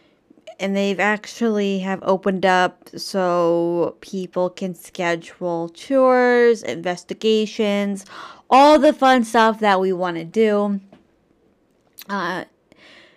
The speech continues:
in fact, uh, while having the school in their ownership, Nancy has stated that she's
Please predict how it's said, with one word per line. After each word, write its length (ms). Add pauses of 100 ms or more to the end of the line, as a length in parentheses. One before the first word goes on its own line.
(180)
in 160
fact, 540 (340)
uh, 520 (320)
while 960
having 920
the 160
school 800
in 200
their 420
ownership, 640 (600)
Nancy 920
has 400
stated 400
that 220
she's 560